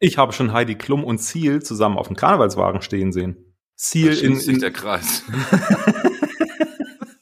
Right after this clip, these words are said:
Speaker 1: Richtig, jetzt an diesem Wochenende ausgerechnet, ne? Richtig. Morgen, äh, ich glaub, in Bergisch Gladbach ist immer am Samstag der, der Karnevalszug, äh, Zug, der
Speaker 2: Ja.
Speaker 1: Zug. Nee, äh, d-, also das Format hat sich ja total verändert. Jetzt hast du mich irgendwie aus dem Konzept gebracht. Ich wollte da eben was zu erzählen.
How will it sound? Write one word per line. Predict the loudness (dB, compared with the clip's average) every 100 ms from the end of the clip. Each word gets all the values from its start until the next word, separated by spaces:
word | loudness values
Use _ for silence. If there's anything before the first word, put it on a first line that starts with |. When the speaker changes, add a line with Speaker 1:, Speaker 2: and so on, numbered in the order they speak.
| _ -6 2
Speaker 1:
Richtig, | 2 4 2
jetzt | 4 4
an | 4
diesem | 2 0
Wochenende | 2 2 2 2
ausgerechnet, | 2 0 0 -2 -2 -4
ne? | -6 -8 -12
Richtig. | -10 -10 -10 -12 -6
Morgen, | 2 2 2
äh, | 0 0 0 -4
ich | -6
glaub, | -2 0
in | 2
Bergisch | 2 2
Gladbach | 0 2 2
ist | 2
immer | 4
am | 4 4
Samstag | 0 0 -2 -2
der, | -2 -2 -4
der | -6 -6 -6
Karnevalszug, | -6 -4 -4 -6 -8 -16 -8
äh, | -6 -6 -8 -20 _
Zug, | -12 -12 -12 _ -18 -16 -16 -18 _
der | -2
Speaker 2:
Ja. | 2
Speaker 1:
Zug. | 2 0 -4 _ -20 _ 0
Nee, | 2 2
äh, | 0 -10 -12
d-, | -12 -14 -4
also | 0 2
das | 2
Format | 4 4
hat | 4 4
sich |
ja | 2
total | 2 -2
verändert. | -2 0 2 0 -2
Jetzt | -4
hast | 0
du | 0
mich | -2
irgendwie | 0 2 4 4
aus | 2
dem |
Konzept | 0 0 -2 0
gebracht. | 2 2
Ich | 4
wollte | 2
da | 4
eben | 2 2
was | -2 -2
zu | -4
erzählen. | -2 0 2 0 -6